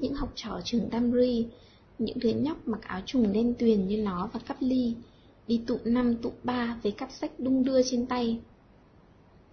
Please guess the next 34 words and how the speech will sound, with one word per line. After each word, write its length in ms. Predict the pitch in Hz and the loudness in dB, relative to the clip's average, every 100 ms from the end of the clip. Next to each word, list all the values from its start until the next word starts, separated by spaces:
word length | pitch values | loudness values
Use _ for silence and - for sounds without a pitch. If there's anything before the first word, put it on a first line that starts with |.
| - - - - - - - | -20 -20 -20 -20 -20 -20 -2
Nguyên 280 | 262 269 247 | 2 4 6
vừa 140 | 233 | 4
vượt 300 | 214 214 208 | 4 2 2
lên, 340 | 226 247 240 233 - - - - | 4 6 4 2 -2 -20 -20 -4
Cơ 100 | - | -4
Túc 240 | 254 320 - | 0 -2 0
đã 80 | - | -6
chỉ 240 | - 240 - - | -2 -4 -4 -2
tay 220 | 240 226 | 2 2
vào 140 | 226 | 2
một 180 | 190 185 - | -2 -2 -2
cửa 140 | 185 | -2
hiệu 220 | 165 - - | 0 -4 2
bên 160 | 233 240 | 2 2
trái 340 | 233 196 190 | -4 -4 -4
được 180 | 277 262 - | -2 -2 0
phủ 100 | 220 170 | -2 -2
một 60 | 170 - | -6 -2
tấm 220 | 185 196 | 0 2
biển 220 | 262 - - | 2 0 0
to 160 | 220 | 0
đùng 340 | 226 226 190 175 | 4 4 4 0
bằng 180 | 175 170 - - - - - - - - | -6 -8 -14 -20 -20 -20 -20 -20 -20 -12
đằng 180 | 214 196 180 | -6 -6 -4
trước 320 | - 320 320 | -2 -2 0
với 100 | 208 | 0
hàng 280 | 233 233 196 | 2 0 -2
chữ 140 | - - - | -6 -8 -6
đỏ 220 | 240 - 175 | -6 -6 -2
như 100 | 226 | -2
son, 400 | - 247 240 226 - - - - - - | 0 0 2 0 -6 -20 -20 -20 -16 -4
"Tiệm 120 | - - - | -2 -2 -2
cầm 220 | 208 190 | 0 2
đồ." 300 | - 185 | 2 2